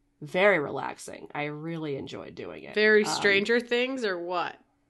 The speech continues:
Speaker 1: very Stranger Things, yes. I felt, I felt like eleven. Didn't have the little, uh, f-, floaty, floaty outfit on, but, you know, still the same thing.
Speaker 2: <laughs>
Speaker 1: Um,
Speaker 2: Yes.
Speaker 1: but I had done it previously before with my other sister, um,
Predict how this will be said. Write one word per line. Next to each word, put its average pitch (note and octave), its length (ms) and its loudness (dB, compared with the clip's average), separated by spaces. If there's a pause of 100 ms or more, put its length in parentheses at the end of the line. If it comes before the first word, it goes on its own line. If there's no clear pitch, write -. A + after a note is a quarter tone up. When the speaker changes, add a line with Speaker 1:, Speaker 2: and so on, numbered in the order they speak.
Speaker 1:
very G3 500 6
Stranger F#3 380 2
Things, E3 380 -2
yes. D3 220 -2
I D3+ 100 -6
felt, D3+ 540 -4
I D#3 100 -6
felt D#3 280 -4
like D#3 180 -4
eleven. D3 520 -6 (520)
Didn't F#3 260 -2
have F3 280 0
the F3 100 -4
little, E3 360 -2
uh, D3+ 240 -2 (300)
f-, - 220 -20 (300)
floaty, F3 540 -2
floaty F#3 320 2
outfit D3+ 280 -4
on, C#3+ 280 -2
but, D3 260 -2
you E3 80 -4
know, D3+ 180 -4
still F3 240 -8
the E3+ 100 -4
same F3 220 -2
thing. A3 520 2
Speaker 2:
<laughs> - 40 -20 (480)
Speaker 1:
Um, D#3 400 2
Speaker 2:
Yes. D3 100 -8 (640)
Speaker 1:
but D#3 320 -6
I E3 120 2
had G3+ 120 4
done A#3 120 2
it A3 120 -2
previously C4 480 0
before G#3+ 500 0
with E3+ 160 -6
my E3+ 120 0
other F3+ 180 0
sister, D3 640 -8 (580)
um, C3+ 520 -4